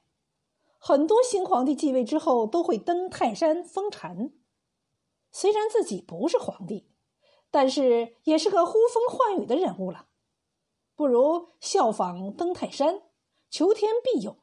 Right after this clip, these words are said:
取信于民。于是冯御史就向皇帝请假，要回家省亲，以便登泰山。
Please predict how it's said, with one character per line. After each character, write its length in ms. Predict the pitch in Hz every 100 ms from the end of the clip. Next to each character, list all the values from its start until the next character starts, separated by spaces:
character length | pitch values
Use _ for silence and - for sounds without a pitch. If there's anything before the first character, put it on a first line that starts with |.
| _ _ _ _
取 200 | - 220
信 240 | 220 262 202
于 120 | 254
民。 420 | 196 190 302 _ _ _ _ _ _ _ _ _ _ _ -
于 220 | 240 330
是 440 | 330 262 214 202 _ -
冯 220 | 285 311 440
御 80 | 381
史 440 | - 208 202 226
就 120 | 254
向 220 | 247 247 220
皇 180 | 208
帝 120 | 330 339
请 200 | 214 -
假， 300 | 240 - _ _ _ _ _
要 340 | 285 285 247
回 200 | 247 254
家 200 | 294 339
省 180 | 359 - -
亲， 340 | - 294 339 _ _ _ _ -
以 180 | 214 196
便 320 | 247 214 185
登 160 | 302
泰 160 | 320 277
山。 380 | - 254 349